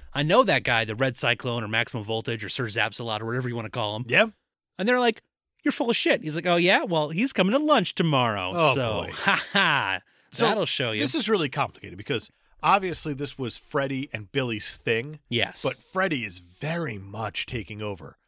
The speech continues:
Speaker 1: Big time.
Speaker 2: But Billy is kind of like your reluctant hero of he understands the power that he has right now.
Speaker 1: Yeah.
Speaker 2: And I bet he's really happy that his magic word isn't something like "the"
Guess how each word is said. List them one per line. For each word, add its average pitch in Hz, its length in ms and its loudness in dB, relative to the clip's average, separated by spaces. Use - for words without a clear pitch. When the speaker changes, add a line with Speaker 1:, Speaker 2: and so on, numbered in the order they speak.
Speaker 1:
Big 107 160 0
time. - 220 -12
Speaker 2:
But 143 240 -6
Billy 202 320 0
is 151 240 -8
kind 151 240 0
of 131 100 -2
like 117 260 -6
your 139 140 -4
reluctant 117 640 -6
hero 139 380 -2
of 101 80 -6
he 131 120 -8
understands 131 500 -8
the 117 80 -16
power 120 260 -2
that 110 100 -4
he 90 60 -8
has 104 280 -10
right 107 280 -10
now. 107 340 -10
Speaker 1:
Yeah. 110 160 -2
Speaker 2:
And 117 440 -10
I 117 80 -10
bet 107 180 -8
he's 117 200 -6
really 120 160 -4
happy 117 480 -6
that 92 180 -16
his 95 200 -16
magic 113 400 -10
word 107 200 -6
isn't 95 220 -14
something 98 240 -16
like 87 220 -20
"the" 98 400 -10